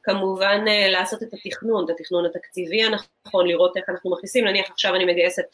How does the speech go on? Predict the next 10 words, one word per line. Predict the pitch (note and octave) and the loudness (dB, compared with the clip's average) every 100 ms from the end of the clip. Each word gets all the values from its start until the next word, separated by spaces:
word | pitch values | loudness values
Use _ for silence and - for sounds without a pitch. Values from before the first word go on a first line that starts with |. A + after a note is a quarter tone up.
| - - - | -16 -20 -2
איש | G#3+ G#3+ | 0 0
מכירות | G3+ G3+ F#3+ F#3+ | 0 0 2 2
שלישי, | - F#3 - C#4 F#4 - _ _ _ _ _ | 0 0 0 2 0 -4 _ _ _ _ _
אז | A3 A3 F3+ - - _ | 0 0 0 -6 -16 _
כמה | - G3 F#3+ | -4 0 2
לידים | G#3 A3 A3 | 0 -2 -2
צריך, | - A3 C4 - - _ _ _ _ _ _ _ _ | -2 0 0 -2 -12 _ _ _ _ _ _ _ _
כמה | - G3 | -2 -2
תקציב | G3+ G3+ - C4+ C4 | -4 -6 -2 -2 0
צריך | C4+ B3 | -2 -2